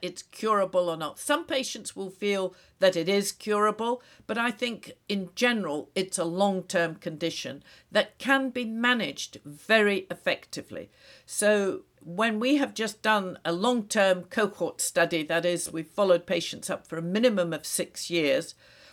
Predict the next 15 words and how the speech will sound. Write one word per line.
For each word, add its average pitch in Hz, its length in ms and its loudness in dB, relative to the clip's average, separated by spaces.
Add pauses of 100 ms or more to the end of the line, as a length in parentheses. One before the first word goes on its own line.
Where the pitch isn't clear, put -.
what 269 240 8
we 247 140 -4
found 180 580 2
was 170 560 4 (160)
that 180 440 -2 (100)
just - 420 4
under 220 300 -2
fifty 254 420 -2
percent 170 560 -8 (320)
had 196 280 2
undergone 180 800 2 (160)
neurosurgery 165 960 2
in 175 100 -4
order 165 280 -2
to 151 400 -6